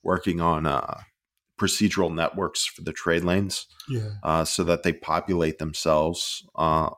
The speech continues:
Speaker 1: on, on build or on, uh, play.
Speaker 2: Dynamically
Speaker 1: And
Speaker 2: updated.
Speaker 1: Yeah, they, they, they update at, at the start method, and, and so, uh,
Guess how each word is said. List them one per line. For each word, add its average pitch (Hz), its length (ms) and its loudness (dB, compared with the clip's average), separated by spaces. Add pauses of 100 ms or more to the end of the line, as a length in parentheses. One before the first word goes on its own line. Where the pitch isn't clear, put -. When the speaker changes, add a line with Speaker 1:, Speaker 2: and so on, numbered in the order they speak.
Speaker 1:
on, 85 360 0
on 82 260 -2
build 87 360 2 (540)
or 62 180 0
on, 82 280 0
uh, 73 200 0 (240)
play. 90 340 0 (840)
Speaker 2:
Dynamically 127 580 0
Speaker 1:
And 90 200 0
Speaker 2:
updated. 110 400 -8 (1040)
Speaker 1:
Yeah, 95 480 4
they, 101 220 4
they, 98 360 0 (320)
they 85 240 2 (120)
update 92 420 2 (200)
at, 90 280 0
at 90 160 0
the 95 80 -6
start - 420 0
method, 73 560 -6
and, 78 320 -4
and 80 200 -6
so, 80 500 0 (440)
uh, 76 280 2